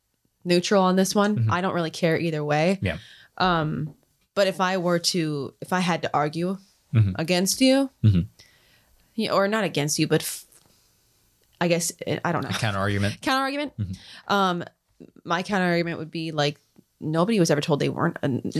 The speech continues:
Speaker 1: it was never a matter of, like, "Well, they could use them, but you couldn't." Like, everybody else had the opportunity.
Speaker 2: Yeah.
Speaker 1: And once digital happened and
Speaker 2: Mm-hmm.
Speaker 1: nobody was there to take your whiteboard, <laughs>
Speaker 2: Yeah.
Speaker 1: everybody had the same opportunity.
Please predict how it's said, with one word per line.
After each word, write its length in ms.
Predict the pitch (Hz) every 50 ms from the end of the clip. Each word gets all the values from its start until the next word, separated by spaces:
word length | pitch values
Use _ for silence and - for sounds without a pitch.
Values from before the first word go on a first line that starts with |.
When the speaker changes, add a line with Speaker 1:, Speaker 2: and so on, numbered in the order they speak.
| -
Speaker 1:
it 100 | - 202
was 120 | 214 220 196
never 240 | 240 233 247 277 254
a 40 | 233
matter 280 | 220 202 196 196 202 185
of, 120 | 170 147
like, 180 | 170 165 156 -
"Well, 140 | - 160 170
they 160 | 139 165 185
could 120 | 196 - 170
use 180 | 170 190 190 175
them, 100 | 180 165
but 100 | 139 139
you 120 | 139 151 175
couldn't." 420 | - - 147 143 147 139 - -
Like, 160 | - 151 151 -
everybody 420 | 151 156 - 349 339 220 196 202
else 160 | 196 285 311 -
had 80 | 233
the 80 | 175 147
opportunity. 640 | 147 147 160 160 - 156 147 143 143 147 147 147 -
Speaker 2:
Yeah. 240 | 110 110 95 82 -
Speaker 1:
And 100 | - 285
once 200 | 285 285 269 -
digital 440 | 180 - 214 220 190 196 180 139 151
happened 640 | 139 160 - - - - - - - 175 - - - _ _ _ _ _
and 220 | - 170 170 165 104
Speaker 2:
Mm-hmm. 80 | - 165
Speaker 1:
nobody 300 | 165 170 170 175 170 147
was 100 | 147 151
there 80 | - 143
to 80 | -
take 240 | - - - 151 151
your 100 | - -
whiteboard, 400 | - - 156 - - - - 160 - 156 180 - 196 - -
<laughs> 60 | - -
Speaker 2:
Yeah. 260 | 117 113 98 87 92 -
Speaker 1:
everybody 420 | - 165 - 285 311 226 151 131
had 80 | 139 -
the 60 | 139
same 180 | - - - -
opportunity. 600 | 139 131 - - - - 87 82 78 - 160 151